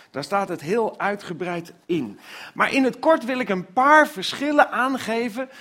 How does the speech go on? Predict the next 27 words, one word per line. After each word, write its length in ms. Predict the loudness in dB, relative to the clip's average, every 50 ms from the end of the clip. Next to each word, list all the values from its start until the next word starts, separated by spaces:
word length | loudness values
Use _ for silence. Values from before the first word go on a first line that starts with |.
| -20 -18 -8
die 280 | -6 -4 -4 -4 -6 0
duidelijk 500 | 4 6 6 6 6 4 2 0 0 0
aangeven 640 | 0 0 0 0 0 -2 -2 -2 -2 -2 -4 -4 -4
dat 140 | -4 -4 -2
man 320 | 0 0 0 0 0 -4
en 180 | -6 -8 -8 -6
vrouw 240 | -2 -2 0 0
niet 220 | 0 -2 -6 -8 -8
gelijk 480 | -6 -4 -2 0 2 2 0 0 -2
zijn 380 | -4 -4 -2 -2 -2 -2 -6 -8
en 140 | -8 -8 -6
dat 180 | -4 -6 -6
het 120 | -8 -10 -10
niet 220 | -10 -10 -10 -10 -12
een 240 | -12 -12 -12 -12 -10
cultuuraangelegenheid 1500 | -8 -8 -8 -8 -6 -2 0 2 2 2 0 0 0 0 0 0 -2 -2 -4 -2 -4 -4 -6 -8 -10 -10 -10 -10 -10
is, 160 | -12 -12 -14 -16 -20 -20 -20 _
maar 220 | -8 -6 -6 -4
dat 180 | -6 -8 -8 -10
het 140 | -16 -14
een 200 | -12 -10 -10 -10
scheppingsverschil 1500 | -8 -8 -8 -6 -2 -2 -2 -2 -2 -4 -8 -8 -8 -10 -12 -16 -18 _ _ _ _ -12 -10 -8 -8 -6 -4 -4 -4 -4 -4
is 240 | -6 -6 -8 -8 -6
wat 160 | -6 -6 -6
niet 200 | -6 -8 -8 -4 0
alleen 380 | 2 2 2 2 0 0 -2
maar, 260 | -2 -2 -2 -2 -4